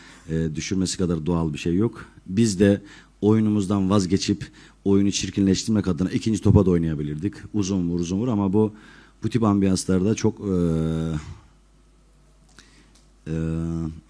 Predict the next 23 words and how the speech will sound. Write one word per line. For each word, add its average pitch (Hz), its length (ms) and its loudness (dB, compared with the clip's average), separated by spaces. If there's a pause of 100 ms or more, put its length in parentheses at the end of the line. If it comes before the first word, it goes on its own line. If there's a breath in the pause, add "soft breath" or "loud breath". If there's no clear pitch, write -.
(180)
karşılığını 113 520 0
bulacağınız 110 500 -2
bir 90 60 -12
şey 101 200 0
değil. 120 280 0 (420 loud breath)
Biz, 127 480 2 (380)
özellikle 104 380 4
benim 110 200 4
ısrarım 104 500 0 (140)
oynamak 110 420 0
üzerineydi. 87 680 0 (380 loud breath)
Bugün 120 260 4
ilk 120 220 4
yarı 110 220 6
o 113 200 -4
bölümde 98 500 2
iyi 104 180 4
oynadığımızı 90 500 0
düşünmüyorum. 135 600 4 (580 loud breath)
Ama 87 300 -2
alanlar, 107 580 4
beklediğim, 104 580 4
e, 95 180 -4